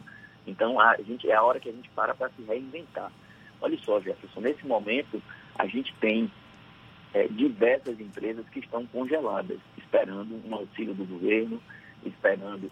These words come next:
empresas e pessoas, tá? Esperando isso tudo passar pra voltar ao normal, que não tem mais normal. E tem muita gente que tem se movimentado bastante. Então,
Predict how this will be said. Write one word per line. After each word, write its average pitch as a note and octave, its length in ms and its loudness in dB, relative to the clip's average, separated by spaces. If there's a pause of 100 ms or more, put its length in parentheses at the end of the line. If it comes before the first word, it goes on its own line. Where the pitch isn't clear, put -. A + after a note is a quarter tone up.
(120)
empresas C3+ 440 0
e C#3 40 -8
pessoas, F#2+ 500 -4
tá? G#2 200 0
Esperando A2+ 420 -2
isso - 200 -10
tudo B2 160 -8
passar A2 420 0
pra A2 140 2
voltar G#2 360 0
ao G2+ 100 4
normal, F#2+ 440 -4
que B2+ 80 -8
não C3+ 140 -8
tem A#2+ 160 -6
mais G#2+ 200 -4
normal. G2 440 -6 (500)
E B3+ 60 -4
tem C#3+ 160 2
muita C3+ 340 4
gente A#2+ 240 -6
que - 100 -14
tem C3+ 160 -6
se - 80 -14
movimentado A#2 600 0
bastante. G#2 720 -4 (520)
Então, G2+ 280 -8